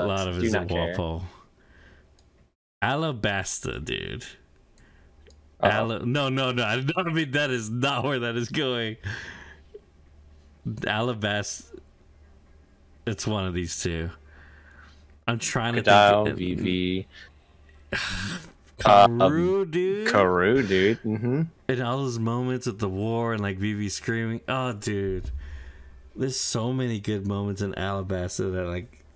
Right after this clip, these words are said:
Speaker 1: just immediately pop up. Like, the moment when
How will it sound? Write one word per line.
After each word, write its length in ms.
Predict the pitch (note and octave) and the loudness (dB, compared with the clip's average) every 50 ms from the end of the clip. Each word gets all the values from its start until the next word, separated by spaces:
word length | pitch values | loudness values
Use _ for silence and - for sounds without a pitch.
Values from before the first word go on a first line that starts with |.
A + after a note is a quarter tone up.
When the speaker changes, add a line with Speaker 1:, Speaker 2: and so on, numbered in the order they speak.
| _ - A#2+ | _ -14 -10
Speaker 1:
just 220 | - - - - | -10 -8 -6 -4
immediately 720 | - A2 G#2 G2+ G2+ G#2 G#2 G#2+ G#2+ A2+ A#2 G#2+ G#2+ G2+ | -4 -2 -2 -2 -2 -2 -2 -2 -2 -2 -2 -2 -4 -4
pop 360 | G2+ - G2+ E2+ F2+ - - - | -4 -4 -4 -4 -4 -4 -4 -6
up. 320 | F2 F2 E2+ - - - - - - - - - - - - - - - - - - - - - - - - - | -4 -4 -6 -6 -10 -14 -20 -20 -20 -20 -20 -20 -20 -20 -20 -20 -20 -20 -20 -20 -20 -20 -20 -20 -20 -20 -12 -8
Like, 140 | - G2 F#2+ | -6 -6 -4
the 140 | - A2 G#2+ | -4 -4 -2
moment 380 | G#2+ A2 A2 A2 A#2+ B2 A2+ G#2+ | -2 -2 -2 -2 -2 -4 -2 -2
when 500 | G#2+ G#2+ G#2 G#2 G2+ G2+ G2+ G2 F#2+ | -2 -2 -2 -2 -2 -2 -4 -4 -6